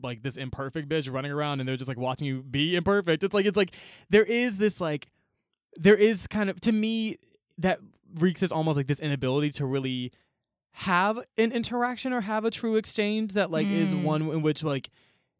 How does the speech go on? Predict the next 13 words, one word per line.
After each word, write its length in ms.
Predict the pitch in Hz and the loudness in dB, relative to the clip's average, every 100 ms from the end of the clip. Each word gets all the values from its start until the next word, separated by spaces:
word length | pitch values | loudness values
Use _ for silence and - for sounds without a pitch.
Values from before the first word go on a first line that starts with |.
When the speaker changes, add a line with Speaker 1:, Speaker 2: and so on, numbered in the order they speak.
| _ _ _ _ - | _ _ _ _ -16
Speaker 1:
we 180 | 151 170 | -4 2
can 220 | 180 156 - _ _ 156 | 4 2 -4 _ _ -8
see 300 | - 185 170 | -2 2 2
sort 140 | 175 | 2
of, 80 | 156 | 0
like, 220 | 143 131 | 0 0
you 80 | 156 | -2
know, 320 | 123 107 113 - _ _ _ _ | -2 -4 -8 -12 _ _ _ _
face 180 | 156 160 | 0 2
to 100 | 180 | 0
face 260 | 160 156 220 | 0 -2 -2
on 100 | 233 | -4
this. 320 | 277 - | -6 -10